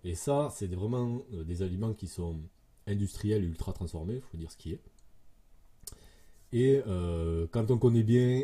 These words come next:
et qu'on en mange par, euh, voilà, vraiment des, des, des petites touches comme ça, ça va. Si tu connais peu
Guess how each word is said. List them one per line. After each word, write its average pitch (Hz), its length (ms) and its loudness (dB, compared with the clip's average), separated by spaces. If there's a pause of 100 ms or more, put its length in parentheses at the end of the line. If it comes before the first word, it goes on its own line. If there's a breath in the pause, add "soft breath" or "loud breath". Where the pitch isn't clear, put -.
(160)
et 92 100 -4
qu'on 92 220 -2
en 87 240 -2
mange 92 380 -2
par, 82 340 -8 (180)
euh, - 60 -16 (920)
voilà, 87 160 -8
vraiment 78 260 -6
des, 80 140 -4
des, 78 120 -8
des 78 100 -8
petites - 320 -8
touches 117 180 -4
comme 98 180 -4
ça, 101 300 -6
ça 80 160 -12
va. 139 260 -4 (580 soft breath)
Si 143 180 -2
tu 139 100 0
connais 127 260 6
peu 135 300 4